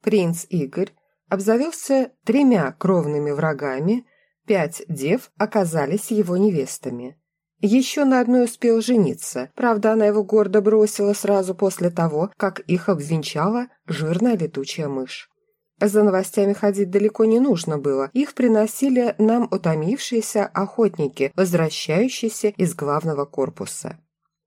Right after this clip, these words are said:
«Не для красноглазых моя мама меня растила», гордо объявила Жерла за окном с видом победительницы, возвращаясь в женскую башню.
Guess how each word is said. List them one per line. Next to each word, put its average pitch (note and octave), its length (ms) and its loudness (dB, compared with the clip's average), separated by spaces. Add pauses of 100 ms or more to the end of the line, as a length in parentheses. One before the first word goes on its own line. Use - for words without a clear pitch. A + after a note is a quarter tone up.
«Не C#4 160 4
для C4 160 4
красноглазых C4 840 -2
моя G#3 240 4
мама B3 280 0
меня G3 300 2
растила», F3 760 -4 (420)
гордо E3+ 560 0 (140)
объявила F3+ 600 2
Жерла F3 560 0
за E3+ 280 0
окном G3 720 0
с - 140 -4
видом A#3+ 400 0
победительницы, G#3 1040 0
возвращаясь F3 920 0
в F3 80 -4
женскую E3+ 540 0
башню. E3 560 -2